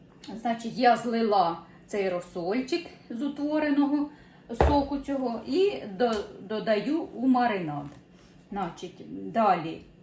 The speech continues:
е, чотирнадцять столових ложок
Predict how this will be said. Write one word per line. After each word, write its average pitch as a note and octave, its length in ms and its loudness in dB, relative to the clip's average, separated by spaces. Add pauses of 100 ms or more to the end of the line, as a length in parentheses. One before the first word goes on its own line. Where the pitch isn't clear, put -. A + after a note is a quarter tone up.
(120)
е, F#3 220 -6
чотирнадцять D4+ 1120 -2
столових A#3+ 760 -2
ложок C4+ 380 0